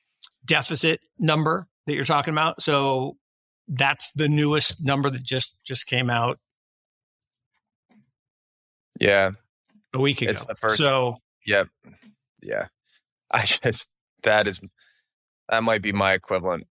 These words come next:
Speaker 2: for you, Mark. I just get extremely frustrated with that, <laughs> that number. I'm just blown away that we're, that's our policy, but I guess it is. So the, in terms of the, the market reaction to, to the C P I print, again, pretty muted.
Speaker 1: Well, but actually, just to
Speaker 2: Yields
Speaker 1: go back to that, that, that's, that's cronyism,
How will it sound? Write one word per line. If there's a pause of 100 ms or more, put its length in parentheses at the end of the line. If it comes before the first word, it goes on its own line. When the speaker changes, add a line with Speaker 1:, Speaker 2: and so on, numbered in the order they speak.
(160)
Speaker 2:
for
you,
Mark.
I
just
get
extremely
frustrated
with
that, (120)
<laughs>
that
number.
I'm
just (120)
blown
away
that
we're, (320)
that's
our
policy,
but (500)
I
guess
it
is.
So
the,
in
terms
of
the, (140)
the
market
reaction
to, (180)
to
the
C
P
I
print,
again,
pretty
muted. (400)
Speaker 1:
Well,
but
actually,
just
to
Speaker 2:
Yields
Speaker 1:
go
back
to
that, (180)
that,
that's,
that's
cronyism,